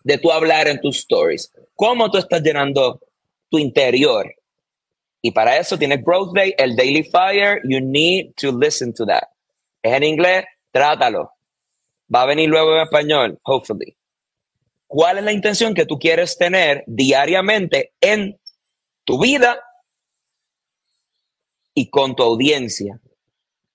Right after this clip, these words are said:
¿Ok? Porque necesitas desarrollar esta energía, porque la energía es magnética. Y eso es ventas. Las ventas son energía. La energía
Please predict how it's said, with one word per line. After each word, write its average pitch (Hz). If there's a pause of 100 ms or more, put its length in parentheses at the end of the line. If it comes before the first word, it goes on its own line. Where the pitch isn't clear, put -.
(140)
¿Ok? - (480)
Porque 131
necesitas 147
desarrollar 180
esta 156
energía, 160 (380)
porque 135
la 135
energía 139
es 147
magnética. 135 (1000)
Y 143
eso 156
es 151
ventas. 127
Las 113
ventas 226
son 135
energía. 131
La 113
energía 190